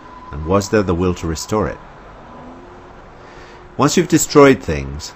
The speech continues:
that were of value, you can't just go back to the way they were before. Even if you reinvest, destruction creates its own inertia. The community reorganizes itself, and things go on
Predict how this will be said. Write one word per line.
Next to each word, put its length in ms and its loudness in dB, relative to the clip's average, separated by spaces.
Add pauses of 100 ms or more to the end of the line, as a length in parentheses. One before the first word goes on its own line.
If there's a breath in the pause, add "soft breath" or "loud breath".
(140)
that 100 -4
were 200 2
of 100 2
value, 520 2 (400)
you 80 -8
can't 340 0
just 220 -6
go 120 4
back 280 0
to 80 -10
the 100 -2
way 160 2
they 140 -4
were 140 -6
before. 500 -8 (460)
Even 260 2
if 160 0
you 100 4
reinvest, 720 -2 (360)
destruction 640 0
creates 500 -2
its 180 -4
own 200 2
inertia. 500 -2 (720)
The 100 -6
community 500 0
reorganizes 840 2
itself, 500 -8 (420)
and 140 -6
things 260 -4
go 220 0
on 280 -8